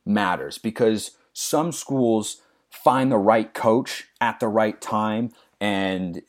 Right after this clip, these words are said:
you know, they, they get on the national stage, but then that coach leaves and suddenly they're not there, right? And they're kinda lost looking for the next guy. I think until Baylor found Dave Aranda,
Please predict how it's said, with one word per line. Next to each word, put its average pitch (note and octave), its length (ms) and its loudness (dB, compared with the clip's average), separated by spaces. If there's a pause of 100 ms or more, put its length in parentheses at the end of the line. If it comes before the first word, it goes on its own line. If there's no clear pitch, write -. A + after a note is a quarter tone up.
(180)
you A2+ 160 -6
know, F#2+ 80 -6
they, F2 160 -6
they A2 160 -8
get C3+ 240 0
on A#2+ 140 0
the A#2+ 80 0
national A#2 340 -4
stage, A#2+ 300 0
but B2 140 -4
then D#3+ 120 4
that D#3 160 -4
coach - 320 -4
leaves A2 640 0 (280)
and A2+ 200 0
suddenly B2 420 4
they're G#2 160 0
not G2 280 -4
there, - 260 -8 (320)
right? A2 260 6
And A2 160 2
they're G#2+ 120 0
kinda A2+ 240 -4
lost G#2+ 500 2
looking G#2+ 420 -4
for G2+ 640 2 (320)
the A2+ 80 0
next G#2 360 -2
guy. F2+ 360 4
I G2 100 -4
think B2+ 180 0
until G#2+ 540 4
Baylor A2+ 420 2
found G2 320 -2
Dave G#2 200 0
Aranda, G2 580 0